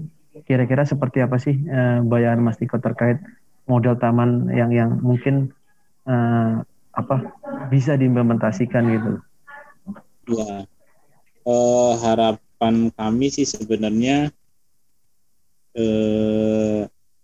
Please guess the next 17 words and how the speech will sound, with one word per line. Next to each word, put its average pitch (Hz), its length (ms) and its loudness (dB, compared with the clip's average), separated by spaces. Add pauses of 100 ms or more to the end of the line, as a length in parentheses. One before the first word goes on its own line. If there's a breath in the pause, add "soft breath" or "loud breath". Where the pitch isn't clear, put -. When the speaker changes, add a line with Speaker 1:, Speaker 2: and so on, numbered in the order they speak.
(500)
Speaker 2:
harus 120 400 0
tumbuh 131 280 4 (120)
beberapa 110 480 -2
taman 117 400 0
di 110 240 0
Kota 110 320 -2
Cirebon 113 400 -2
yang, 107 220 0 (840)
yang 110 240 0
bisa 107 720 0 (300)
menjadi 107 480 0
ruang 117 240 0
alternatif 110 720 -2 (480)
untuk 107 320 -8
berkumpul 110 760 -2
di 107 120 -10
saat 98 240 -10